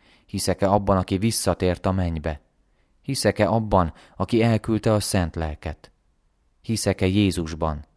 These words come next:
az élő Isten fiában? Urunk Jézus Krisztus,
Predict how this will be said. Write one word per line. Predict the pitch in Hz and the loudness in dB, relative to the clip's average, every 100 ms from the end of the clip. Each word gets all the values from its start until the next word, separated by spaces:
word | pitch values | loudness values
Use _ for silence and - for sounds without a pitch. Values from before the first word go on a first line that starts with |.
| _ _ _ _ | _ _ _ _
az | 87 - | -8 -2
élő | 104 87 78 | -2 -2 -4
Isten | 78 - 82 76 | -8 -8 -8 -6
fiában? | 82 78 76 78 78 71 _ _ _ _ _ _ _ _ _ _ _ _ _ _ _ _ _ _ | -6 -6 -6 -6 -8 -10 _ _ _ _ _ _ _ _ _ _ _ _ _ _ _ _ _ _
Urunk | - 95 87 80 | -8 -6 -6 -4
Jézus | 85 82 - | -6 -6 -8
Krisztus, | 85 80 - 78 - | -10 -10 -10 -14 -16